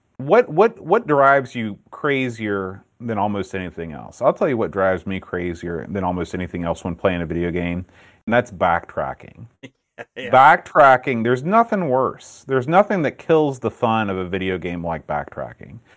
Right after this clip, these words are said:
Speaker 1: In this game, you constantly have to do it.
Speaker 2: Yeah.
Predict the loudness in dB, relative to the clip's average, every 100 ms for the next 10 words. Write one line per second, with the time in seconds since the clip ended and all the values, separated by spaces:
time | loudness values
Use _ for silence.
0 | _ _ -2 2 2 2 0 2 0 -2
1 | -6 -2 2 2 0 -4 -2 -2 -2 0
2 | -2 -4 -10 -8 -6 -6 -10 -18 _ -12
3 | -12